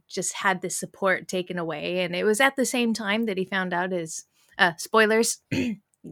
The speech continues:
found out that his mom wasn't his real mom, and he just lost everything, and he, he was, he cracked.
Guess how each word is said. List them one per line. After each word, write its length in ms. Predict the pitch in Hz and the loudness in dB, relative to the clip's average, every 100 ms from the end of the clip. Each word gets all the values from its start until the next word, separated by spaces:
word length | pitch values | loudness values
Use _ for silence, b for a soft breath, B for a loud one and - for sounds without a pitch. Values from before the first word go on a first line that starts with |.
| 196 226 | -6 0
found 200 | 214 190 | 4 4
out 200 | 190 190 | 2 2
that 80 | |
his 160 | 190 185 | -2 0
mom 280 | 180 175 190 | 2 2 2
wasn't 320 | 175 180 175 | 0 -2 -2
his 220 | 185 175 | -2 -2
real 180 | 180 170 | -4 -4
mom, 460 | 170 160 165 202 220 | -2 -2 -2 -2 -2
and 560 | 190 180 170 170 180 175 B B B B B _ _ - | -4 -4 -4 -6 -8 -12 B B B B B _ _ -12
he 300 | 196 247 240 208 | -4 0 0 -2
just 260 | 226 - 202 | -6 -4 2
lost 340 | 196 208 - | 4 4 2
everything, 500 | 196 214 214 220 233 | 2 2 2 0 2
and 100 | 202 | 2
he, 240 | 196 196 - _ | 0 -2 -8 _
he 380 | 196 - 196 185 - _ _ _ _ | -20 -12 -10 -10 -14 _ _ _ _
was, 220 | - 170 - | -6 -6 -8
he 160 | _ 185 | _ -10
cracked. 600 | - 175 370 - - - | -4 -2 -2 -4 -14 -14